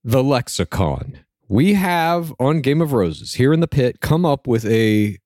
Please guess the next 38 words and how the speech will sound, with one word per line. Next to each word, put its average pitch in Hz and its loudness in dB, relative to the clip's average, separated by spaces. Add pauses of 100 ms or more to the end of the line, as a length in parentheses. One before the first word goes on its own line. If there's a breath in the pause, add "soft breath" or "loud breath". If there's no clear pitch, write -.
(120)
whole 214 2
slew 104 0
of 104 -4
terms 104 0
to 135 -2
describe 160 0
our 160 2
beloved 120 -2
game. 147 0
This 87 -8
is 101 -10
something 151 -4
very 131 2
akin 135 -2
to 131 0
what 120 0
sports - -2
writers 104 0
did 90 0 (360 loud breath)
back 127 -2
in 131 0
the 107 0
nineteen 143 0
teens 156 0
into 143 -2
the 139 -2
nineteen 139 -2
twenties, 165 -2 (320 loud breath)
where 110 2
they 131 4
started, 151 0 (120)
uh, 104 0 (460)
manufacturing 151 -2
new 156 2
terms 143 -2
to - -2
describe 117 0 (240)
baseball. 92 -4